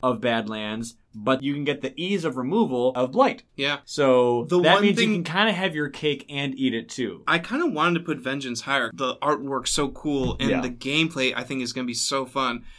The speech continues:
Speaker 1: Yeah.
Speaker 2: There's damage to Dahan, one of his innates does.
Speaker 1: Yeah.
Speaker 2: And that kinda's like, "Ooh, I like Dahan, I like utilizing them, I like building
Speaker 1: Yeah.
Speaker 2: an army."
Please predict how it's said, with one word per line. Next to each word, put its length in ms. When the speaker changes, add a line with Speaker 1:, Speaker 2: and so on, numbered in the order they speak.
Speaker 1:
Yeah. 260
Speaker 2:
There's 320
damage 580
to 120
Dahan, 640
one 160
of 140
his 160
innates 340
does. 320
Speaker 1:
Yeah. 360
Speaker 2:
And 100
that 140
kinda's 420
like, 200
"Ooh, 480
I 160
like 260
Dahan, 420
I 100
like 200
utilizing 540
them, 160
I 80
like 160
building 260
Speaker 1:
Yeah. 80
Speaker 2:
an 60
army." 480